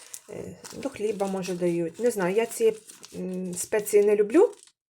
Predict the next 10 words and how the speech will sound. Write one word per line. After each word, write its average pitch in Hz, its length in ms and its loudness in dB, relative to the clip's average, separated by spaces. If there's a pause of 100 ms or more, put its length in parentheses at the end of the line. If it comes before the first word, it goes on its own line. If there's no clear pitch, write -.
(540)
але 208 300 4
котам 262 380 4
зайшла 185 360 0
ця 165 200 -8
ковбаса, 196 480 -4 (600)
тож 185 240 -6
я 254 460 4 (200)
на 220 160 2
сніданок 254 640 4 (100)
їм 220 240 0